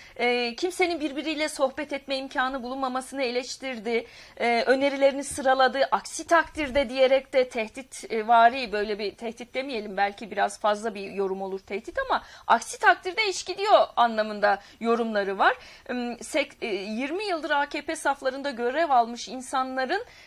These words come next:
e, bir arada tutulması böyle olmaz demeye getirdi aslına bakarsanız. Ekranda zaten cümleleri, e, kendimize çeki düzen vermemiz şart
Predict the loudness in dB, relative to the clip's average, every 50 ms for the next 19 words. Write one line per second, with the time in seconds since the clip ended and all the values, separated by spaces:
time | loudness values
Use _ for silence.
0 | -6 -2 0 2 2 2 2 2 2 2 2 4 4 4 2 2 2 0 -2 -4
1 | -8 -10 -6 -6 -4 -4 -4 -4 -4 -4 -2 0 0 2 2 4 6 6 6 6
2 | 6 6 8 8 8 8 8 8 6 6 6 6 2 0 0 -2 -2 -4 -4 -4
3 | -4 -2 0 -2 -2 -2 -4 -6 -4 -4 -4 -4 -4 -2 -2 -2 -2 -2 -4 -8
4 | -6 -6 -6 -6 -6 -6 -6 -4 -6 -6 -4 -4 -4 0 2 2 2 2 0 -4
5 | -6 -8 -8 -10 -8 -8 -8 -6 -4 -4 -4 -2 -2 -2 -4 -6 -6 -10 -20 -20
6 | -20 -20 -20 -10 -6 -4 -2 -2 -2 -2 -2 -2 -4 -4 -4 -4 -6 -6 -10 -8
7 | -6 -4 -4 -4 -4 -6 -8 -6 -8 -8 -6 -8 -10 -10 -10 -10 -12 -10 -6 -4
8 | -2 -2 0 0 0 0 0 -2 -6 -8 -10 -12 -12 -10 -8 -8 -8 -8